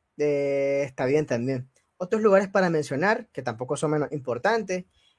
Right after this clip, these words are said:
eh, lugares como Catarina, lugares como la Laguna de Apoyo, que también está cerca de la, la, del Mirador de Catarina. El Mirador de Catarina es un mirador que se puede ver la ciudad de Granada desde lejos,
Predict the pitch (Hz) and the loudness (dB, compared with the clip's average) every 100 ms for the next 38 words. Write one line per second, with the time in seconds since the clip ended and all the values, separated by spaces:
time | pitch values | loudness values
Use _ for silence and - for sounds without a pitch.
0 | - 175 165 165 156 170 - 190 175 147 | -4 2 2 4 4 2 2 0 4 2
1 | 120 156 220 208 185 175 170 170 139 127 | 4 4 4 4 4 4 2 0 -4 -4
2 | 127 127 135 127 120 120 127 127 120 120 | -4 -6 -8 -6 -6 -6 -4 -2 -2 -4
3 | 139 135 123 107 - 202 190 165 160 120 | -6 -4 -6 -6 8 10 12 8 6 -4
4 | - 113 127 131 131 131 127 - - 139 | -8 -6 -4 -4 -4 -4 -2 -4 -2 -2
5 | - 120 110 104 95 123 110 117 107 123 | 0 -4 -2 -4 -6 -6 -8 -6 -6 -4
6 | 131 127 117 180 156 160 _ _ - _ | -4 -4 -2 -2 -2 -6 _ _ -20 _
7 | - 170 180 170 175 220 233 226 233 254 | -4 0 2 2 0 -2 -2 -2 -2 -4
8 | 254 - 175 214 214 202 208 196 190 180 | -4 -6 -8 -6 -2 0 -2 -4 -6 -2
9 | 190 190 180 - 165 135 143 196 185 208 | 2 4 2 2 -4 -2 -2 0 -2 0
10 | 190 139 123 113 120 220 220 | 0 0 0 2 4 4 2